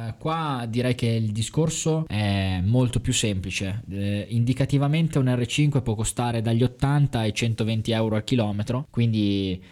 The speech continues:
basta moltiplicarla, basta moltiplicare questa cifra per i chilometri di gara che, eh, della gara che scegliamo e indicativamente si ha un costo, che anche qui,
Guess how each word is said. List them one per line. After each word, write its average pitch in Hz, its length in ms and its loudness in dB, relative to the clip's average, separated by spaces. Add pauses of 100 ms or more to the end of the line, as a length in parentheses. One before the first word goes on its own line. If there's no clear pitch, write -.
basta 107 360 -4
moltiplicarla, 110 1120 -2
basta 110 220 -2
moltiplicare 117 580 0
questa 123 240 0
cifra 135 460 0
per 107 180 2
i 101 60 2
chilometri 110 500 2
di 101 120 2
gara 107 360 0
che, 98 680 0 (360)
eh, 90 400 -2
della 95 200 0
gara 110 200 0
che 107 100 -4
scegliamo 104 800 0
e 95 40 0
indicativamente 98 800 -2
si - 120 -2
ha 92 60 0
un 92 140 -2
costo, 90 440 -6
che - 120 -4
anche 104 240 0
qui, 101 340 0